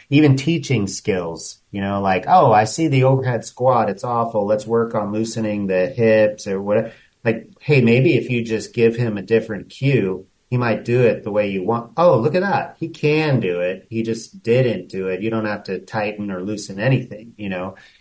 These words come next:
teaching skills. So none of that, say, twenty years ago when I first got in the industry was at the front. And now, as Christine said very early on, like,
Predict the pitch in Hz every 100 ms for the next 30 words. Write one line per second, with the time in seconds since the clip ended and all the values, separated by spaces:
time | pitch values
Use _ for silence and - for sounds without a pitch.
0 | _ _ - 147 131 101 - 98 87 87
1 | - - 113 101 107 120 165 143 113 113
2 | 113 117 - _ - - 117 107 104 98
3 | _ _ _ _ _ _ _ _ _ _
4 | _ - 135 117 113 110 110 98 101 107
5 | 104 104 98 98 - 131 131 104 95 95
6 | 98 98 95 - 95 90 95 92 - 87
7 | 85 - _ _ 101 92 85 - _ 101
8 | 95 90 98 107 101 95 92 - _ _
9 | _ _ 101 - - - 117 104 98 98
10 | 95 85 - 98 95 90 - - 98 101
11 | 95 95 104 95 92 90 90 -